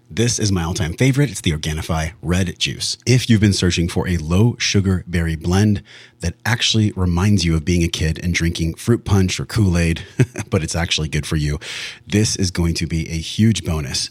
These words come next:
for your nutrition. Rhodiola, cordyceps, reishi mushroom, freeze-dried berries, Siberian ginseng, lemon, prebiotic powder,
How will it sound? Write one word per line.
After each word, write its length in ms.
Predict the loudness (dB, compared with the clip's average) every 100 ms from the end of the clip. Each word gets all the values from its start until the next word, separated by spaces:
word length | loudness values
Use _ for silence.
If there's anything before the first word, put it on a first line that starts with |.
| -12
for 420 | -6 -4 -4 -6
your 380 | -6 -4 -2 -4
nutrition. 600 | -4 -4 0 0 0 -6
Rhodiola, 720 | 0 4 6 6 6 4 0 -4
cordyceps, 800 | -6 -2 -2 -2 -4 -4 -6 -6 -6
reishi 360 | 0 2 4 4
mushroom, 640 | 4 4 4 4 4 2 -6 -20 -20
freeze-dried 640 | -10 -2 -2 0 0 0 0
berries, 460 | -2 -2 -4 -6 -8
Siberian 640 | -4 -2 2 4 4 4
ginseng, 580 | 4 4 4 2 2 -2 _ 0
lemon, 460 | 2 4 2 0 _ -8
prebiotic 560 | 0 2 2 0 0 -4
powder, 400 | -4 -2 -6